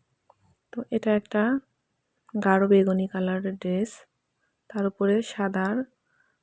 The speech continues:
সুতো দিয়ে কাজ করেছি এবং কুশি কাটার যে সাদা ফুলগুলো হয় সেগুলো বসিয়েছি। এটা কিন্তু অন্যভাবেও বসানো যেত, তো আমি একটু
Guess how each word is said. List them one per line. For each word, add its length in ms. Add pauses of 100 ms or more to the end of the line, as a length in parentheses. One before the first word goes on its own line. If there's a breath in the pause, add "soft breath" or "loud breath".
(100)
সুতো 320
দিয়ে 220
কাজ 260
করেছি 480
এবং 220 (560)
কুশি 260
কাটার 340
যে 220
সাদা 360
ফুলগুলো 500
হয় 240
সেগুলো 400
বসিয়েছি। 600 (960)
এটা 180
কিন্তু 420
অন্যভাবেও 680 (280)
বসানো 480
যেত, 260 (840 soft breath)
তো 60
আমি 200
একটু 240